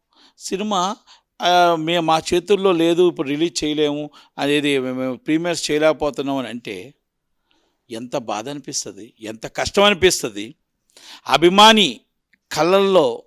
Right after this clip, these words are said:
ఎంత కోపం వస్తది, కన్నీళ్ళు వస్తాయి అనేది వీళ్ళకి తెలుసా నిర్మాతలకు అని అడుగుతున్నా. ఆ బాధ వీళ్ళు అనుభవించారా అని అడుగుతున్నా. ఆ శ్లోకం వీళ్ళు అనుభవించారా అని అడుగుతున్నా. ఆ నిర్మాత అంటే, ఆ హీరో అంటే అంత ప్రేమ, అంత పిచ్చి.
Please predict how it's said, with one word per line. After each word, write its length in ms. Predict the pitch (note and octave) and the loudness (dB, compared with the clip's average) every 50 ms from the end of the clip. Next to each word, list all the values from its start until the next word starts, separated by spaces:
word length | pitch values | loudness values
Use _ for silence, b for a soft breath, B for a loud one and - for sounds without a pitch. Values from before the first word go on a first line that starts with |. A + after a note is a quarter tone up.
| _ - | _ -8
ఎంత 260 | B2 B2 C3+ C#3 - | -6 -6 -6 -6 -10
కోపం 480 | D#3+ _ - - C3 C#3+ D3+ F3 F3 E3+ | -14 _ -6 -4 -4 -4 -4 -6 -6 -6
వస్తది, 500 | E3+ D3+ - - B2 G2+ G#2 G#2+ B2 _ _ _ _ _ _ _ _ _ _ _ _ _ _ _ _ _ _ _ _ - - | -4 -6 -6 -8 -10 -14 -14 -16 -16 _ _ _ _ _ _ _ _ _ _ _ _ _ _ _ _ _ _ _ _ -6 -2
కన్నీళ్ళు 440 | C#3+ C#3+ D#3+ F3 G3 A3 G#3+ G3 | 0 0 0 0 0 2 4 2
వస్తాయి 460 | F3 - - - A2+ G#2 A2+ B2+ D3 _ _ _ _ _ _ _ _ _ - | 2 2 0 -6 -8 -10 -10 -10 -16 _ _ _ _ _ _ _ _ _ -14
అనేది 260 | A2+ B2 C3 C#3 C#3+ | -10 -8 -8 -6 -6
వీళ్ళకి 340 | C3 B2+ B2+ B2+ C3 B2+ - | -6 -6 -4 -6 -6 -8 -10
తెలుసా 540 | A#2+ - B2 A#2+ B2+ A#2+ - C#3 B2+ C#3 D#3 | -12 -12 -10 -10 -8 -6 -6 -4 -2 -2 -2
నిర్మాతలకు 560 | D#3 D3+ B2+ B2 B2 B2 A#2+ - A#2 A#2+ C3 | -2 -4 -8 -10 -10 -12 -12 -14 -16 -20 -18
అని 100 | B2 A2 | -18 -18
అడుగుతున్నా. 360 | G2 G#2+ G#2+ _ - F#2+ F2+ - B B B B B B | -18 -20 -20 _ -20 -20 -20 -20 B B B B B B
ఆ 140 | A2+ C3 D3+ | 4 6 6
బాధ 300 | D3+ C3+ D#3 E3 G3+ A3 | 8 8 8 8 10 10
వీళ్ళు 160 | A3+ A3 G#3+ | 10 10 10
అనుభవించారా 720 | G3 G#3 G3+ A3 A#3+ A#3+ A#3+ F#3 - A#3 G#3+ G#3 G#3 G3+ G#3+ | 8 6 6 2 4 2 2 6 6 8 8 10 10 10 10
అని 140 | A#3 A#3+ | 10 8
అడుగుతున్నా. 540 | A3+ G3+ G3+ G3+ F#3+ - F#3 E3 D3 A#2+ G#2 B B B B B B | 8 6 4 4 2 0 -2 -2 -2 -6 -6 B B B B B B
ఆ 160 | - D3 E3+ | 6 6 6
శ్లోకం 380 | F3 - - G3 G3+ A3 G#3 A#3 | 6 6 6 6 6 8 6 6
వీళ్ళు 160 | A#3 A3+ G#3+ | 6 6 6
అనుభవించారా 720 | G3 G3 G#3+ G#3 A#3 A#3 A3+ - - A3 G#3 G#3 A3 A3+ | 6 6 6 4 4 4 4 6 8 8 10 10 10 10
అని 120 | B3 A#3+ A3+ | 10 8 8
అడుగుతున్నా. 380 | A3+ A3 A3 A3 G#3 F3 C3+ B B B B B - | 6 4 4 2 0 0 0 B B B B B 0
ఆ 140 | B2 C3 C#3+ | 0 2 2
నిర్మాత 520 | C#3 C#3 C#3 D#3 D#3 F#3+ F#3+ F#3+ - F3 | 0 0 -4 -2 -2 -2 -2 -2 -2 -2
అంటే, 300 | D3+ D3 C#3 B2 E3+ E3 | -4 -4 -4 -6 -6 -4
ఆ 120 | C#3 B2 | -4 -4
హీరో 420 | B2 A#2 A2+ G#2+ A#2 C#3 D#3 F3+ F3 | -4 -6 -10 -8 -4 -2 0 2 2
అంటే 240 | D#3+ D3 C3+ B2+ D3+ | 0 -2 -4 -6 -8
అంత 260 | C3 A#2 A2 - B2 | -8 -10 -12 -18 -18
ప్రేమ, 480 | - _ - A2 G#2+ A2 B2 C3+ C#3+ | -18 _ -14 -12 -8 -6 -6 -6 -6
అంత 300 | C#3+ C#3+ C#3 B2 A#2 A#2+ | -6 -6 -6 -8 -10 -14
పిచ్చి. 480 | A#2+ _ _ - A#2 - - - - - | -18 _ _ -20 -12 -4 -4 -4 -4 -6